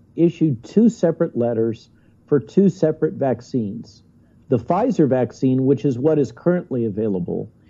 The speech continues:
is still under emergency use authorization, and it still has the liability shield. The, the,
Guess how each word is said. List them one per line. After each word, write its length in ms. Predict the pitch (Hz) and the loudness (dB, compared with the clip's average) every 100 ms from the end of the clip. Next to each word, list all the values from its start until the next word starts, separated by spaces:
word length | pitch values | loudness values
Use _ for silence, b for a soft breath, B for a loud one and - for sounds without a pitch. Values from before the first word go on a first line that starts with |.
| b | b
is 240 | b 151 135 | b 2 2
still 320 | - 196 190 | 0 2 2
under 300 | 165 151 143 | 2 4 4
emergency 560 | 123 135 127 143 120 131 | 4 2 2 -2 0 2
use 260 | 127 117 | 4 2
authorization, 1000 | 127 117 120 117 98 120 110 - 117 110 - b b | 0 0 0 -2 0 0 0 -2 -4 -4 -6 b b
and 160 | 135 131 | 0 2
it 100 | 143 | 2
still 320 | - - 180 | -2 0 2
has 340 | 147 151 131 113 | 2 2 0 -2
the 100 | 120 | -2
liability 720 | 123 123 120 110 123 113 107 | 0 0 0 0 -2 -2 -4
shield. 480 | - 104 90 - - _ _ _ b b b b b | -6 -10 -10 -12 -16 _ _ _ b b b b b
The, 320 | 117 143 135 - | 0 2 0 -2
the, 200 | 143 | -2